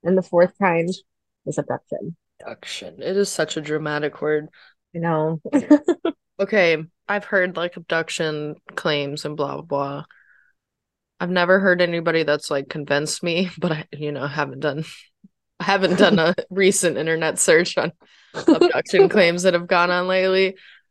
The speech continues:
Speaker 2: I don't know. But when you said that that doctor was studying, like, dreaming or whatever that was, I'm like, that would make more sense to me because, mm, so kind of, like, aliens helped me have, like, my,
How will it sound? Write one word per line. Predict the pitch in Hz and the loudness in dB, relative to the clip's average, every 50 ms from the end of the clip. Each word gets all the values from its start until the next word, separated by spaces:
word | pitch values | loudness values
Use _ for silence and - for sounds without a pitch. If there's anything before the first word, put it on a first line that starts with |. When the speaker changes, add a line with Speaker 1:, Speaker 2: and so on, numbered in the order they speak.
| _ _ - | _ _ -6
Speaker 2:
I | - 214 214 | -4 -2 0
don't | 208 208 190 | 0 0 2
know. | 180 180 175 165 156 147 - - _ _ | 2 4 4 4 4 2 0 -4 _ _
But | - 196 190 160 - - - | -2 -2 -2 -2 -6 -16 -12
when | 156 175 190 196 196 | -6 -2 0 0 0
you | 196 196 202 | 0 0 -2
said | 196 - - 214 214 214 208 196 175 | -2 -2 2 4 4 4 4 2 2
that | 180 180 175 | 2 2 2
that | - 175 165 160 | 2 0 0 0
doctor | 165 170 160 170 170 - - 170 160 156 151 151 143 - - | 0 -2 -2 -2 -2 -4 -4 -2 -2 0 0 -2 -2 -4 -6
was | - 156 151 - | -8 -8 -6 -6
studying, | - - - 160 156 165 151 147 | -8 -4 -4 -2 -2 -2 -4 -6
like, | 147 135 139 139 | -8 -10 -10 -10
dreaming | - - 156 151 151 156 160 151 143 139 139 139 | -10 -8 -6 -4 -4 -2 -4 -4 -4 -6 -6 -6
or | 135 135 135 127 - _ _ _ _ _ | -6 -6 -8 -8 -10 _ _ _ _ _
whatever | - 160 156 156 156 151 139 143 143 | -2 0 2 2 2 2 0 0 2
that | 147 151 143 113 | 2 2 2 2
was, | - - 127 117 - - - - - | 0 0 0 -2 -2 -4 -6 -6 -6
I'm | 156 156 | -6 -4
like, | 151 139 143 - _ - | -4 -6 -6 -6 _ -8
that | - 175 175 165 - | -2 2 2 2 2
would | - 170 175 | 2 -2 0
make | 180 180 185 180 - | 0 -2 -2 -2 -2
more | 202 190 196 | -4 -4 -2
sense | 196 - 202 196 196 196 - - | -2 0 -2 -2 -2 -2 -6 -6
to | - | -4
me | 202 202 202 196 | -4 -2 -2 -2
because, | 190 190 180 - 175 160 156 151 147 151 - - - _ _ _ _ - | -4 -6 -4 -2 0 2 2 0 0 -2 -6 -6 -8 _ _ _ _ -14
mm, | 180 185 180 180 180 185 185 180 - - _ - - | -12 -10 -8 -6 -6 -6 -6 -8 -10 -12 _ -14 -8
so | - - - 214 196 196 185 180 170 - _ _ _ _ - | -6 0 2 4 6 6 4 4 0 -2 _ _ _ _ -2
kind | - 202 196 220 269 302 | 0 2 2 2 0 -2
of, | 320 311 - | -4 -2 0
like, | 311 285 - - - | 0 0 0 0 -4
aliens | 170 165 165 175 180 185 185 185 190 190 185 | -2 -2 -2 -2 -2 -2 -2 -4 -4 -6 -8
helped | - 196 170 165 165 - - - | -4 -4 -4 -4 -4 -10 -10 -8
me | 170 165 160 | -6 -6 -6
have, | 160 - 170 156 160 156 156 | -2 0 2 2 2 2 0
like, | 160 160 147 151 - - | -2 -2 -2 -2 -4 -4
my, | 151 147 143 143 143 131 - | -2 -2 0 -2 -2 -4 -6